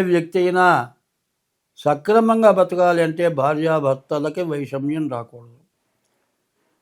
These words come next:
కన్న తల్లిదండ్రులు యుక్త వయస్సు వచ్చినంత వరకే పెంచేది, పెంచేది.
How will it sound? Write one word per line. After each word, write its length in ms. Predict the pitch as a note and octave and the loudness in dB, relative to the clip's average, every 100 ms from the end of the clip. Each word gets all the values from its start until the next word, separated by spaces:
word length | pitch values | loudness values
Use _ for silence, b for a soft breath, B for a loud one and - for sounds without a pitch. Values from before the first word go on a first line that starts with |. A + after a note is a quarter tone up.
| _ | _
కన్న 340 | B2+ C#3+ F3+ G3 | -2 0 2 2
తల్లిదండ్రులు 760 | E3+ E3 E3 E3+ E3 D#3+ E3+ F3 | 2 0 0 0 0 0 0 0
యుక్త 260 | D#3+ - | -2 -2
వయస్సు 340 | E3+ E3+ E3 D#3+ | 0 2 0 -2
వచ్చినంత 400 | D#3 D#3+ D3+ D3 | -8 -6 -6 -4
వరకే 320 | D3+ D3 D#3+ | -4 -4 -4
పెంచేది, 540 | E3 C#3+ C3+ D3 B2+ G2+ | -4 -6 -8 -8 -8 -10
పెంచేది. 600 | - D#3+ D#3+ D#3+ A#2 | -8 -8 -6 -6 -6